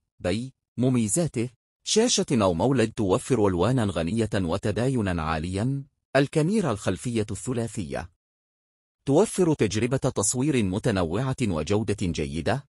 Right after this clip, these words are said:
البطارية القوية توفر عمر بطارية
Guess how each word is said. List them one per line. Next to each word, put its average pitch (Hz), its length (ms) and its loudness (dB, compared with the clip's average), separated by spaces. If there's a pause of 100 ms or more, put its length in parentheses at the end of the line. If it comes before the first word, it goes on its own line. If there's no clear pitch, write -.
(160)
البطارية 151 800 2
القوية 127 460 0
توفر 120 720 0
عمر 101 300 0
بطارية 98 580 -2